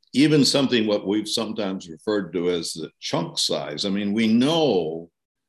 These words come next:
that it's not optimal for a student to do what they think is optimal, namely if they got a couple exams coming up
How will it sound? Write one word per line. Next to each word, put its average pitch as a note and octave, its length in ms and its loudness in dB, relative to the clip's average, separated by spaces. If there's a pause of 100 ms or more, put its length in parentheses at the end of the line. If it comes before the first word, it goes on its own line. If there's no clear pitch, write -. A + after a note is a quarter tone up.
(240)
that G#2 140 0
it's G2+ 220 -2
not G#2+ 180 0
optimal G2+ 640 -2
for G2 100 -4
a E2+ 60 -2
student F2+ 540 -4 (160)
to - 100 -4
do G2+ 160 -2
what F2+ 220 -2
they F2+ 160 -2
think G#2+ 320 -2
is F2 140 -4
optimal, F2+ 540 -4
namely F#2+ 360 -2
if D#2+ 100 -10
they F#2 120 -2
got F2+ 180 0
a F2 40 -4
couple F#2 460 -2
exams F2+ 560 -4
coming E2+ 380 -6
up G2+ 260 -4